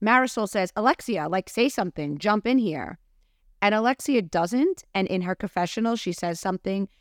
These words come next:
like, "You know, sometimes people have to handle their own problems." So I'm looking at it like Alexia's full-time. She's trying to make amends. If Marisol wants to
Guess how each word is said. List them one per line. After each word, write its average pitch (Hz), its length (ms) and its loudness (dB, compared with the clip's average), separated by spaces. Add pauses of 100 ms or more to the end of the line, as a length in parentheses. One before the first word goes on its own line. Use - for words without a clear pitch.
(120)
like, 185 240 -2
"You 247 60 0
know, 262 180 4
sometimes 214 460 -2
people 202 260 -4
have 190 120 -2
to 180 100 -6
handle 175 320 -2
their 165 160 -2
own 160 160 -4
problems." 117 800 -6
So 180 560 -2 (260)
I'm 233 220 4
looking 294 320 2
at 254 120 4
it 262 60 0
like 220 260 -2
Alexia's 196 640 -2
full-time. 202 680 -2
She's 190 280 -6
trying 247 220 2
to 240 80 2
make 233 220 0
amends. 175 580 -2
If 160 120 -8
Marisol 208 580 0
wants 185 400 -2
to 170 420 -2